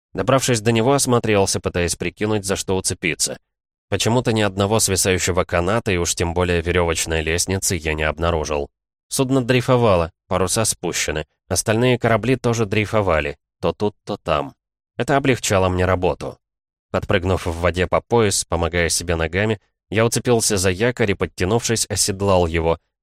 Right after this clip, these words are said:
потом поднялся на борт. Да уж, вода холодная, ветерок и то теплее был. Хм, шесть вахтенных при офицере и десяток морских пехотинцев бдят. Мне они не помешали.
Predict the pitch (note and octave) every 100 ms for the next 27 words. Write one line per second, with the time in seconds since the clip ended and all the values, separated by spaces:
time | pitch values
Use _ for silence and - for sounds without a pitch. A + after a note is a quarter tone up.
0 | _ A2 C#3 C#3+ A#2 - E2 - F2+ E2
1 | C2 B1+ - _ _ _ _ _ - D#2
2 | D#2 F#2+ F2+ F#2 F#2 F2 F2+ F#2 A2 F#2+
3 | E2 D#2 E2 D#2+ E2 E2 E2 F#2 G#2+ -
4 | G2+ A2+ - D#2+ D#2 D#2 D2+ D#2 D2+ _
5 | _ _ _ _ _ F#2+ E2+ _ _ -
6 | G#2+ G#2 - F2+ G2+ - A2+ G#2+ A2 -
7 | G#2 F2+ E2+ - F2+ G2+ G2+ E2 - F2
8 | F2 - E2+ - F2+ - F2+ E2+ - E2+
9 | - F2 E2 E2 E2 D2 - _ _ _
10 | _ G2+ A#2 A2+ A2+ A2+ A2 G2+ - D2+
11 | B1+ A#1+